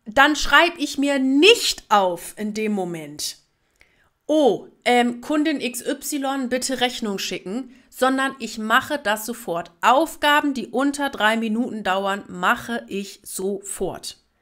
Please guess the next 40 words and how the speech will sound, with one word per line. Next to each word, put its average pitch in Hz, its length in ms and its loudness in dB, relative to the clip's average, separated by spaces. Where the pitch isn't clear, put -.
Oder 269 280 4
wenn 269 140 2
mich 277 180 -2
jemand 240 300 -2
fragt, 254 340 0
„Hast 240 220 -6
du 233 60 -6
nächste 254 340 -6
Woche 220 240 -10
Zeit, 214 400 -2
um 226 300 -6
ins 220 180 -10
Kino 240 240 -4
zu 208 180 -12
gehen?“ 170 260 -8
Oder 196 220 -2
wenn 220 220 -4
irgendwie 220 360 -6
Fitnessstudio 226 640 -4
anruft, 185 440 -6
„Ey, 208 280 -6
Mareike, 226 440 -2
wir, 226 240 -2
äh, 220 240 4
nächste 240 320 0
Woche 254 200 -2
bräuchten 226 380 -2
wir 220 60 -8
noch 214 140 -6
jemanden 214 380 -6
für 208 120 -8
Bauch, 202 220 -2
Beine, 196 240 -6
Po, 190 180 -8
könntest 202 260 -10
du 202 60 -10
es - 80 -12
grad 196 180 -8
mal 185 140 -10
übernehmen?“ 180 320 -8